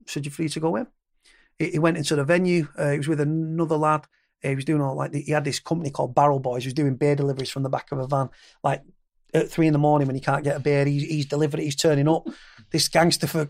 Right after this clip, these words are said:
armed robbery and firearms and stuff. He's turning up at people's things, dropping beer kegs off and, like, uh, crates of fucking beer and stuff. So he's gone into the club. He's had a few drinks. I made the point, and I'll, I'll be straight with you. I, I made a point of going over to speak to him and stuff. And I was, like, fucking interested, mesmerised almost, because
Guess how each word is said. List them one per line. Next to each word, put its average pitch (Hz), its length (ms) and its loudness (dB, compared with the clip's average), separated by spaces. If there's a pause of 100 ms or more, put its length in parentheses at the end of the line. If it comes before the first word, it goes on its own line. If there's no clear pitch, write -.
armed 156 300 4
robbery 156 320 4
and 139 100 0
firearms 156 500 6
and 139 40 0
stuff. 139 160 -4
He's 139 160 -8
turning 156 260 4
up 151 140 2
at 151 100 -2
people's 147 360 0
things, 160 180 2
dropping 143 300 -2
beer 175 200 4
kegs 151 280 -2
off 143 180 -4
and, 143 140 -6 (340)
like, 143 240 0
uh, 143 200 2
crates 160 360 0
of 143 140 -4
fucking - 260 -4
beer 180 220 4
and 185 120 2
stuff. 143 240 -2 (300)
So 170 420 2
he's 147 120 -2
gone 233 120 6
into 202 200 4
the 165 60 4
club. 190 200 2
He's 175 100 4
had 170 120 6
a 156 40 2
few 151 220 0
drinks. 170 400 2 (1080)
I - 60 4
made 214 220 6
the 196 80 2
point, 202 340 4
and 170 100 2
I'll, 196 120 6
I'll 208 120 6
be 170 60 2
straight 156 240 2
with 147 100 -4
you. 143 60 0
I, 143 260 2
I 165 40 4
made 160 180 2
a - 20 -2
point 151 220 -2
of 139 80 -6
going 147 140 0
over 139 160 -2
to 131 80 -2
speak 151 240 -2
to 143 100 -4
him 135 40 -4
and 120 60 -8
stuff. - 220 -10
And 139 80 -6
I 135 40 -2
was, 139 180 -4
like, 120 180 -4
fucking - 320 -4
interested, 160 480 0
mesmerised 175 560 2
almost, 131 380 -4
because 143 260 -4